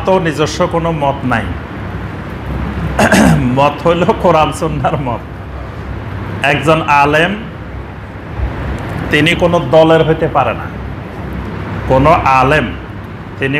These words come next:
কোনো দলের না, কোনো দলের মুখপাত্র না, কোনো সংগঠনের মুখপাত্র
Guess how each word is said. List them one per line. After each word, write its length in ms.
কোনো 140
দলের 280
না, 80
কোনো 160
দলের 280
মুখপাত্র 500
না, 80
কোনো 200
সংগঠনের 680
মুখপাত্র 600